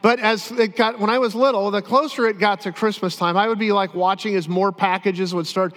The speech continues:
showing up under our tree. And, uh, being a guy, a little boy, I'm like, uh,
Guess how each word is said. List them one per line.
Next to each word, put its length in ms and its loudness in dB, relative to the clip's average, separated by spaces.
showing 440 0
up 160 2
under 380 2
our 120 0
tree. 520 -2
And, 400 0
uh, 300 2
being 240 2
a 80 2
guy, 320 2
a 80 0
little 160 0
boy, 680 0
I'm 260 2
like, 440 0
uh, 300 2